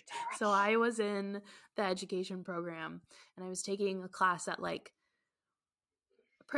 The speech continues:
Speaker 2: I think every education major has to take this class. Like, it's one of the one that's, one of the ones that's, like, you take it when you're getting closer to, like, student teaching and graduating, but, like, everybody has to take it. And the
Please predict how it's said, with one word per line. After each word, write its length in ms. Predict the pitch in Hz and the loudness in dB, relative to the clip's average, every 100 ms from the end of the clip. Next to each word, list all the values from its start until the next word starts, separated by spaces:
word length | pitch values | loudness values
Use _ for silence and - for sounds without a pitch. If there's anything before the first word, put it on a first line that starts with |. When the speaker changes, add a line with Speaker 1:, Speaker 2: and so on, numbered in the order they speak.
| - | -2
Speaker 2:
I 120 | 240 | -2
think 280 | 240 226 202 | 0 0 4
every 220 | 190 208 180 | 4 6 4
education 420 | 175 165 - 135 | 2 -2 -2 -4
major 200 | 156 175 | -6 0
has 240 | 175 170 | 0 0
to 60 | - | -6
take 200 | 190 - | -12 -10
this 160 | - | -10
class. 280 | - - - | -8 -8 -8
Like, 140 | - - | -8 -10
it's 160 | - | -8
one 180 | 185 175 | -6 -4
of 160 | 175 175 | -4 -4
the 160 | - - | -4 -2
one 200 | 170 190 | -2 -2
that's, 380 | 151 - - - | -6 -8 -16 -6
one 120 | 220 262 | 6 8
of 80 | |
the 60 | 262 | 8
ones 220 | 233 226 | 6 4
that's, 180 | 208 196 | 2 2
like, 340 | 175 170 - _ _ _ _ _ _ _ _ | -2 -2 -10 _ _ _ _ _ _ _ _
you 120 | 233 | 0
take 240 | 233 294 294 | 2 4 4
it 100 | 240 | 4
when 120 | 233 | 2
you're 120 | 214 | 4
getting 220 | 208 190 | 4 2
closer 440 | - 190 180 190 185 | 2 2 4 0 -2
to, 120 | 190 | 0
like, 180 | 165 - | -2 -4
student 320 | - 185 - | -6 -6 -6
teaching 320 | 175 175 175 | -8 -6 -6
and 100 | 165 | -6
graduating, 580 | 160 156 170 170 170 175 | -4 -4 0 0 0 -2
but, 160 | 160 - | -2 -2
like, 180 | 160 - | -6 -8
everybody 320 | 165 170 170 | -6 -4 -6
has 180 | 165 175 | -8 -12
to 80 | - | -14
take 240 | - - | -16 -14
it. 140 | - - _ - - _ | -14 -14 _ -20 -20 _
And 160 | 196 | -4
the 100 | 190 | -4